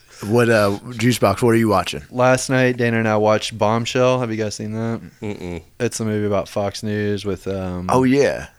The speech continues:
Speaker 1: Is it good?
Speaker 2: Oh, God, what is her?
Speaker 1: Margot
Speaker 2: Char-,
Speaker 1: Robbie
Speaker 2: Charlize,
Speaker 1: and
Speaker 2: yeah, Charlize Theron. It is, it, it's good.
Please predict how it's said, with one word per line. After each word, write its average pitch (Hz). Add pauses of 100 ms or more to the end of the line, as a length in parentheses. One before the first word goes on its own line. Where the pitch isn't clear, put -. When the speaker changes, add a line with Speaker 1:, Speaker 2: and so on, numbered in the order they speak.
Speaker 1:
Is 92
it 90
good? 107
Speaker 2:
Oh, 101
God, 101
what 101
is 101
her? 101 (400)
Speaker 1:
Margot 92
Speaker 2:
Char-, 90 (100)
Speaker 1:
Robbie 117
Speaker 2:
Charlize, 92
Speaker 1:
and 82
Speaker 2:
yeah, 107
Charlize 117
Theron. 127 (760)
It 139
is, 113 (400)
it, 139
it's 127
good. 165